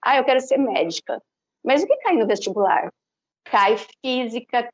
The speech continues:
química, biologia, português e um pouco de matemática. Cai muita coisa. Então, né, o que que a gente precisa nos preparar? O que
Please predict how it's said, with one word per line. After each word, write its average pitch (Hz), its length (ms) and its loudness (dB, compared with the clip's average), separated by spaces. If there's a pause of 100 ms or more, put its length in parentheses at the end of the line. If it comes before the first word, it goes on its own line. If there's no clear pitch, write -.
(100)
química, 247 420 -2
biologia, 226 880 2
português 226 920 2 (800)
e 262 60 2
um 262 100 4
pouco 269 260 4
de 277 120 0
matemática. 262 920 0 (400)
Cai 269 200 0
muita 285 720 -2 (160)
coisa. 175 580 0
Então, 233 340 0
né, 247 160 0 (200)
o - 80 -4
que 302 220 -2
que 311 180 0
a 233 60 4
gente 247 260 0
precisa 262 380 -4
nos 269 200 -2
preparar? 240 460 2
O - 580 -10
que - 60 -8